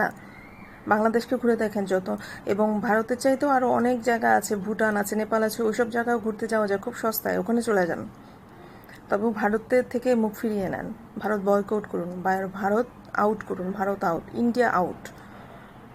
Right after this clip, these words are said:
ইন্ডিয়া এখন বয়কট না, সব কিছু আউট করতে হবে, সব কিছু, খাদ্যদ্রব্য যা আছে, কাপড় চোপড়, সব কিছু, কসমেটিক্স, সব কিছু। বাংলাদেশ, ভারতের যে চ্যানেলগুলো আছে সেই চ্যানেলগুলো দেখাও বন্ধ করে দিন, এবং,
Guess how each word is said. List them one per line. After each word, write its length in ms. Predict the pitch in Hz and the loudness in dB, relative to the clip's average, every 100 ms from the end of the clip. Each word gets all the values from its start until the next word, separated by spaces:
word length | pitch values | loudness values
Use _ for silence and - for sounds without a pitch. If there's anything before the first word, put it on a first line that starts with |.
| - | -8
ইন্ডিয়া 260 | 214 214 220 | -2 2 2
এখন 160 | 233 208 | 2 4
বয়কট 380 | 214 220 226 226 | 6 6 2 -2
না, 60 | 196 | -4
সব 200 | 202 220 - | -2 -2 -2
কিছু 160 | 254 240 | 0 2
আউট 160 | 208 - | 2 -2
করতে 200 | 185 196 | -6 -4
হবে, 200 | 196 208 | -4 -4
সব 200 | - 214 - | -2 -4 -4
কিছু, 180 | 208 208 - | -6 -6 -2
খাদ্যদ্রব্য 680 | 202 202 202 202 190 202 | -2 0 -2 0 0 0
যা 140 | 196 190 185 | 0 2 2
আছে, 220 | 185 208 196 - 202 202 202 | 0 -4 -6 -8 -6 -4 -2
কাপড় 320 | 208 - 208 208 | -4 -2 -4 -4
চোপড়, 280 | 190 202 - | -6 -6 -2
সব 100 | 240 - | -4 -4
কিছু, 180 | 208 208 190 | -8 -8 -4
কসমেটিক্স, 520 | 202 - 214 196 185 - - - - - | -4 -2 -4 -2 -4 -6 -12 -12 -14 -12
সব 240 | - 165 254 - | 0 2 2 -2
কিছু। 240 | 269 - 196 | -4 0 -2
বাংলাদেশ, 360 | 190 202 208 208 190 214 190 | 0 0 2 0 2 0 2
ভারতের 360 | 202 208 220 | 2 2 0
যে 80 | 214 | -2
চ্যানেলগুলো 560 | 202 240 240 254 240 220 | 2 2 4 4 2 2
আছে 220 | 208 220 | 0 -2
সেই 140 | 233 | -4
চ্যানেলগুলো 460 | - 233 240 247 254 | 2 2 4 4 2
দেখাও 300 | 233 233 247 | 2 2 2
বন্ধ 220 | 226 233 240 | 4 2 4
করে 140 | 240 196 | 2 2
দিন, 160 | 180 | 0
এবং, 180 | 185 196 | -2 -2